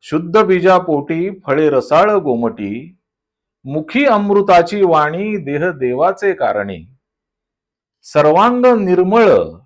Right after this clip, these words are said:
चित्त जैसे गंगाजळ, तुका म्हणे जाती ताप दर्शने विश्रांती." अतिशय सुंदर प्रवाही, अतिशय सुंदर काव्य आहे, अतिशय सुंदर भाषा.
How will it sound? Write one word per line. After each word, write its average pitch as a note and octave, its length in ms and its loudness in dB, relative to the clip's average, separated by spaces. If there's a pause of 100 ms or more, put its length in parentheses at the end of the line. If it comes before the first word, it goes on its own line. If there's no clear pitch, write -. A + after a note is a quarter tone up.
(540)
चित्त B3 320 -4
जैसे G#3 440 2
गंगाजळ, D#3+ 680 2 (1400)
तुका F3+ 320 2
म्हणे E3+ 320 0
जाती C#3+ 720 0
ताप C#3 440 0 (320)
दर्शने A#2 680 -6
विश्रांती." F#2+ 840 -12 (1500)
अतिशय G#3+ 380 -6
सुंदर F#3 680 -2
प्रवाही, D#3 760 -2 (1500)
अतिशय E3 200 -18
सुंदर E3 480 -8
काव्य E3+ 500 0
आहे, E2+ 320 -8
अतिशय F3 400 -14
सुंदर D3+ 400 -6
भाषा. A2 340 -12